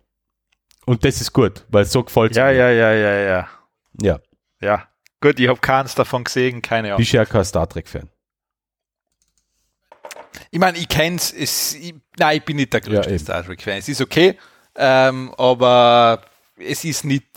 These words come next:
Speaker 1: Nein,
Speaker 2: so
Speaker 1: eh, eh, eh. Muss, muss, muss ja nicht jeder,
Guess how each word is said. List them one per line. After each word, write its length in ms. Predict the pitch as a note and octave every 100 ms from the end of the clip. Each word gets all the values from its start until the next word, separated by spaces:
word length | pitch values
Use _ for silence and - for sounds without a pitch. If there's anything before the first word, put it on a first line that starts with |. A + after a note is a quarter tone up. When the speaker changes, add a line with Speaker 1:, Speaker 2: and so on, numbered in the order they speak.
| -
Speaker 1:
Nein, 320 | D#3 G#3 G#3
Speaker 2:
so 320 | D#3+ A#2+ B2 A#2+
Speaker 1:
eh, 100 | E3
eh, 200 | C#3+ E3
eh. 140 | B2 _ _ _ _ _ _ _ D3+ G#2+ A2+ G#2 _ _ _ _ _ _ _ _ - - _ _ _ _
Muss, 240 | A#2+ D#3 -
muss, 280 | C3 E3
muss 220 | - C3+ D3
ja 140 | C#3+
nicht 200 | C3+ B2
jeder, 440 | A2+ B2+ G#2 F2